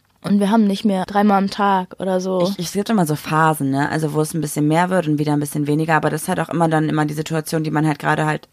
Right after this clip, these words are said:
Speaker 2: auch einfach lebt.
Speaker 1: Mhm.
Speaker 2: Wie der Stressfaktor halt ist.
Speaker 1: Ja. Deine, deine Frage, weil ich bin
Speaker 2: Wann hattet
Speaker 1: dir
Speaker 2: ihr
Speaker 1: über den Mund gefahren.
Speaker 2: Ich glaube, das steht was mit dem ersten Mal. Moment.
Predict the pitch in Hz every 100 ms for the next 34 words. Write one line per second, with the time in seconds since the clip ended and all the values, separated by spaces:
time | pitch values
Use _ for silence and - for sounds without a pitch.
0 | - 151 - 156 165 180 147 - - -
1 | 208 196 220 156 151 - 185 - 147 -
2 | 139 139 143 - - _ 208 196 - _
3 | _ _ - 208 214 214 - 233 269 -
4 | 277 277 208 208 - - - 214 202 226
5 | 254 _ - 180 185 196 208 208 202 214
6 | 226 208 - 208 208 240 285 - 180 180
7 | 170 - 175 185 _ - 165 170 151 156
8 | - 160 156 156 156 156 160 175